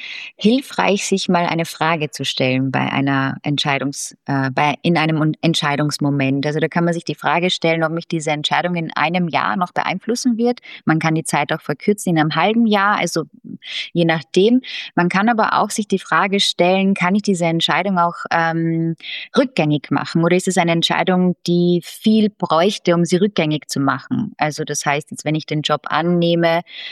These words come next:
ich meine, man kann sie schon rückgängig machen, aber es gibt bes-, bestimmte Situationen im Leben, wo es einfach viel mehr braucht. Es ist ja ganz viel passiert. Dazu muss ich meinen aktuellen Job vielleicht kündigen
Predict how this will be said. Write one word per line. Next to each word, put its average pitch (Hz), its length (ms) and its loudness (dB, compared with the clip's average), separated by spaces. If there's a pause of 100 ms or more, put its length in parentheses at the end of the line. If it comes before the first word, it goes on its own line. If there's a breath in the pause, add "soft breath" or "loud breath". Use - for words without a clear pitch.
(120 loud breath)
ich - 40 -2
meine, 156 180 2
man 160 120 2
kann 170 200 2
sie 165 60 4
schon 175 180 4
rückgängig 175 480 0
machen, 151 260 0
aber 151 120 2
es - 120 -6
gibt - 220 -2
bes-, - 180 -2 (140)
bestimmte 185 500 2
Situationen 180 540 0
im 170 160 4
Leben, 165 340 2
wo 165 60 -2
es 165 80 -2
einfach 165 220 0
viel 170 180 0
mehr 165 120 4
braucht. 156 540 0
Es - 180 -8
ist 156 120 -4
ja 160 100 4
ganz 160 220 -2
viel 170 120 -4
passiert. 170 460 -2
Dazu 165 180 -6
muss 160 200 -4
ich 156 100 -10
meinen 151 160 0
aktuellen - 480 -2
Job 170 240 -2
vielleicht 160 320 0
kündigen 160 480 -2